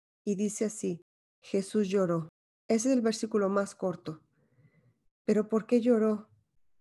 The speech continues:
Porque a él le conmovió profundamente ver el dolor de, de sus amigas. Él sabía lo que iba a pasar, como Karen dice, él sabía el futuro,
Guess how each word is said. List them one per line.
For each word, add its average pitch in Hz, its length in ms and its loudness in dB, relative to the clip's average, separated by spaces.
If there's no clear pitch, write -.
Porque 185 260 -2
a 208 80 2
él 220 60 2
le 233 160 2
conmovió 180 760 0
profundamente 196 1080 -2
ver 185 180 -2
el 190 140 -2
dolor 180 440 -2
de, 175 560 0
de 185 140 -4
sus - 260 -8
amigas. 175 720 -2
Él 277 120 6
sabía 277 360 4
lo 233 160 2
que 220 100 -2
iba 196 80 2
a 190 100 -2
pasar, 175 280 -4
como 196 260 0
Karen 226 320 2
dice, 196 320 -2
él 320 140 2
sabía 277 240 4
el 208 60 0
futuro, 156 500 -4